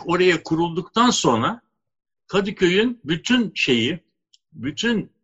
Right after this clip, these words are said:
e, nasıl diyelim, e, kader çizgisi değişiyor. Yani istasyonu, istasyonun ve limanı, e, şey yapmak için, Rodos'tan korumak için yaptıkları o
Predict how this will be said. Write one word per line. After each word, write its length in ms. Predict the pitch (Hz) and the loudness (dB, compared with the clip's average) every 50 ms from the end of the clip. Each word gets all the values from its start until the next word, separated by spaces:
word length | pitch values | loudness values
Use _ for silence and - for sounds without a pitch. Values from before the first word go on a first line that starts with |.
| _ _ _ _ _ _ | _ _ _ _ _ _
e, 400 | - 107 101 101 101 98 98 107 | -8 -6 -4 -4 -4 -4 -6 -6
nasıl 300 | 127 143 147 - 139 117 | -6 -6 -6 -6 -6 -4
diyelim, 460 | 120 123 117 110 120 175 214 226 - - _ _ _ _ _ _ _ _ _ _ _ - | -2 0 0 0 0 -2 -4 -6 -8 -14 _ _ _ _ _ _ _ _ _ _ _ -16
e, 340 | - 110 101 98 101 104 - | -14 -12 -12 -10 -12 -12 -12
kader 420 | - - 156 160 170 202 202 202 - | -4 -2 0 0 2 2 2 2 0
çizgisi 640 | - - 139 127 135 135 - - - 233 240 208 156 | -2 -4 -4 -6 -6 -6 -6 -4 -4 -6 -6 -2 2
değişiyor. 560 | 160 170 165 160 156 - - 123 107 92 87 | 4 4 6 4 2 0 -2 -4 -4 -6 -2
Yani 440 | 92 120 135 143 156 156 147 127 - _ _ _ _ _ _ | 0 2 4 4 4 2 2 0 -4 _ _ _ _ _ _
istasyonu, 920 | - 131 117 - - 156 160 160 - - 165 170 185 208 226 220 185 - - _ _ _ | -6 -6 -6 -4 -2 -2 -2 0 0 -2 0 0 2 2 0 0 -2 -4 -10 _ _ _
istasyonun 840 | 165 117 - - 156 160 156 - - 156 165 180 208 208 170 127 110 - _ _ _ _ _ | -12 -12 -6 -2 -2 -2 -2 0 0 0 0 2 2 0 0 -2 -6 -12 _ _ _ _ _
ve 140 | - 135 135 | -2 -2 0
limanı, 580 | 131 139 139 143 151 160 175 202 202 180 - - _ _ _ | 0 0 0 2 0 2 2 2 2 0 -2 -6 _ _ _
e, 240 | 117 110 107 104 107 | -4 -2 -2 -2 0
şey 220 | - - 135 139 | 2 2 4 4
yapmak 420 | 131 135 127 - - 165 175 - - | 4 2 2 0 0 -2 -2 -2 -6
için, 340 | 131 - - 101 90 82 - _ _ _ _ _ - - | -6 -6 -6 -6 -6 -10 -14 _ _ _ _ _ -12 -6
Rodos'tan 800 | - 143 147 151 175 202 196 190 - - - - - 208 - - _ _ _ _ _ _ | 0 0 2 4 6 4 4 4 2 0 2 2 2 2 0 -6 _ _ _ _ _ _
korumak 520 | _ - 143 160 170 185 190 196 196 196 175 | _ -2 0 2 2 2 2 0 0 -2 -2
için 280 | 156 - - - 127 | -6 -6 -6 -8 -4
yaptıkları 800 | 117 113 143 156 151 - - 156 - _ - 139 127 120 117 - | 0 2 2 2 0 -2 -8 -12 -8 _ 2 2 4 4 2 4
o 360 | 139 135 135 135 123 - - | 4 6 6 6 4 0 -4